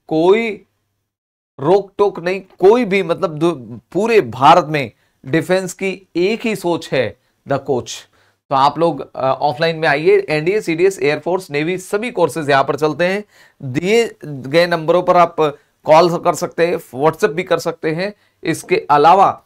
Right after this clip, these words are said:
आपको बता दिया गया है, एयरफोर्स वाई का बैच, एयरफोर्स एक्स का बैच, सबका बैच लाइव आ चुका है। एयरफोर्स वाई में जीके की क्लासेज मैं ही लूंगा और बाकी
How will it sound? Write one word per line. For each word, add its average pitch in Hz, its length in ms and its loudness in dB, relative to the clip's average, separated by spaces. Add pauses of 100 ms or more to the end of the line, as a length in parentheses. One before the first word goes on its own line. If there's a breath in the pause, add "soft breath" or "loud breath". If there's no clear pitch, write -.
(200)
आपको 147 300 0
बता 143 320 2
दिया 175 260 -2
गया 175 220 0
है, 202 240 -8 (260 soft breath)
एयरफोर्स 190 720 0
वाई 135 360 -2
का 180 160 -4
बैच, 160 460 -4
एयरफोर्स 175 640 -4 (120)
एक्स 165 280 -8
का 170 140 -6
बैच, 170 380 -6 (320)
सबका 247 540 0
बैच 151 380 0
लाइव 147 520 2
आ 143 200 0
चुका 170 320 0
है। 180 240 0 (360 soft breath)
एयरफोर्स 151 460 0
वाई 165 220 2
में 160 220 -6
जीके 135 300 -6
की 156 140 -6
क्लासेज 143 420 -2
मैं 127 140 -6
ही 151 140 -6
लूंगा 160 420 -2 (280 loud breath)
और 135 200 4
बाकी 131 520 -2